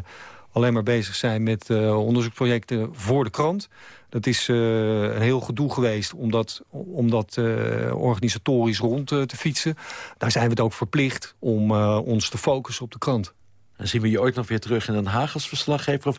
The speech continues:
Speaker 2: blijft het Amsterdam?
Speaker 1: Ehm, ja, dat, dat, dat weet ik niet. Ik moet zeggen dat de politiek wel altijd, eh, mijn warme belangstelling heeft en wel een liefde voor mij is.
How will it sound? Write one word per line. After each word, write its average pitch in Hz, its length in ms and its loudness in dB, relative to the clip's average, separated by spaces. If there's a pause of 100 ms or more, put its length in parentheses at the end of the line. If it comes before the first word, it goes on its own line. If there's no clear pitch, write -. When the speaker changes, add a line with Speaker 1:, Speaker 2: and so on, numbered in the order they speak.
(240)
Speaker 2:
blijft 160 280 2
het 160 140 0
Amsterdam? 123 560 0 (1200)
Speaker 1:
Ehm, 147 640 2 (340)
ja, 156 180 0
dat, 110 260 -10
dat, 175 260 -4
dat 165 180 0
weet 175 220 2
ik 185 120 0
niet. 165 180 0
Ik 143 100 -2
moet 151 140 -2
zeggen 143 220 0
dat 143 120 -4
de - 60 -14
politiek 135 460 0
wel 123 220 2
altijd, 123 460 -2
eh, 120 340 4
mijn 117 240 0
warme 123 340 2
belangstelling 127 560 0
heeft 101 180 0
en 104 60 2
wel 107 160 4
een 113 60 4
liefde 131 280 2
voor 110 200 2
mij 104 220 0
is. 98 220 -6